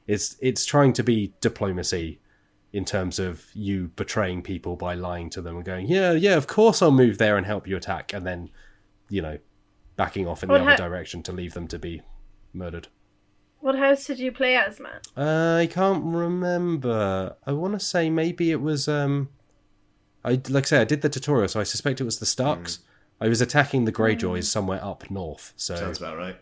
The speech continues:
Speaker 1: I'm gonna hazard a guess that's the Starks.
Speaker 3: I think
Speaker 1: Um,
Speaker 2: 'Cause we, we just,
Speaker 3: No, I can't.
Speaker 2: sorry, I was just gonna say we dis-, we discussed the other day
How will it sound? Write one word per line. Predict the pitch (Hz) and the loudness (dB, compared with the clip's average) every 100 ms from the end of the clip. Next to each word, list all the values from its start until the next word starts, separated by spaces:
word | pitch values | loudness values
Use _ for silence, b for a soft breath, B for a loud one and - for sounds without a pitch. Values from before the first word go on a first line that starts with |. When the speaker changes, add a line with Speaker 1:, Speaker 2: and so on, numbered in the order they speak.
| _ | _
Speaker 1:
I'm | 98 | -8
gonna | 95 101 95 | -4 -2 -2
hazard | 90 117 101 101 | -2 -2 -2 -2
a | 92 | -4
guess | 90 82 | -4 -4
that's | 92 80 | -6 -8
the | 98 | -8
Starks. | - 87 - | -6 -6 -6
Speaker 3:
I | 151 | -6
think | 127 - _ _ _ _ - | -6 -10 _ _ _ _ -8
Speaker 1:
Um, | 90 | 0
Speaker 2:
'Cause | 269 | 0
we, | 277 285 262 | 2 0 0
we | 285 | 0
just, | 294 311 - - | 0 -2 -8 -6
Speaker 3:
No, | 120 | 0
I | - 123 | 2 2
can't. | - | 2
Speaker 2:
sorry, | 247 208 - 247 _ | 0 0 -4 -14 _
I | 254 | 2
was | 269 | 2
just | 302 | 2
gonna | 277 254 | 0 4
say | 262 | 6
we | 254 254 | 6 2
dis-, | 262 - 247 | 0 -2 -2
we | 262 | 0
discussed | 247 - 262 254 - | 0 2 2 2 2
the | |
other | 233 226 | 0 0
day | 247 240 214 208 220 | 2 2 2 -2 -8